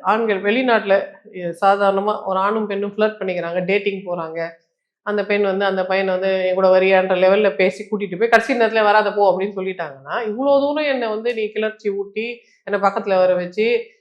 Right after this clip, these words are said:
ஏதோ எனக்கு பெரிய ப்ராமிஸ் எல்லாம் பண்ணிட்டு, நான் ரொம்ப சந்தோஷமா உன் கூட இருக்கலாம்னு நினைச்சிட்டு வரும்போது அதெல்லாம் முடியாது போன்னு நீ துரத்தி விட்டுட்டீன்னா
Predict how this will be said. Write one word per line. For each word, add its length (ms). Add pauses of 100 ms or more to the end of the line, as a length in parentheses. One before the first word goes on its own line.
ஏதோ 420
எனக்கு 240
பெரிய 240
ப்ராமிஸ் 400
எல்லாம் 200
பண்ணிட்டு, 400 (440)
நான் 180
ரொம்ப 260
சந்தோஷமா 440
உன் 120
கூட 140
இருக்கலாம்னு 340
நினைச்சிட்டு 300
வரும்போது 280
அதெல்லாம் 240
முடியாது 320
போன்னு 180
நீ 100
துரத்தி 280
விட்டுட்டீன்னா 500